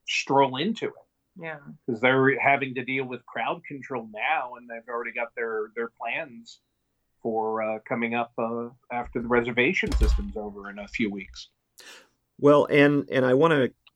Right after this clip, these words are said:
Speaker 3: I wanna get into some of the other aspects of Batuu, but I do wanna circle back to, just for the, for the,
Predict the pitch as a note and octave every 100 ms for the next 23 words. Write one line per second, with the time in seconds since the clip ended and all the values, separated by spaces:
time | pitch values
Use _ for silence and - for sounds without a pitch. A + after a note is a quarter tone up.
0 | - B2+ D3+ C#3+ C#3 B2+ A2+ C#3 B2+ A2
1 | A#2 A2+ A2+ A2+ A#2 A2+ G#2 G#2 G#2 -
2 | A#2+ A2 G#2+ G2 _ _ - A2+ A2 F3+
3 | D3+ A#2+ C3 A2+ G#2 A2+ A#2 - G2 A#2+
4 | A#2+ - A2 A2 A#2 - - G#2 G#2 F#2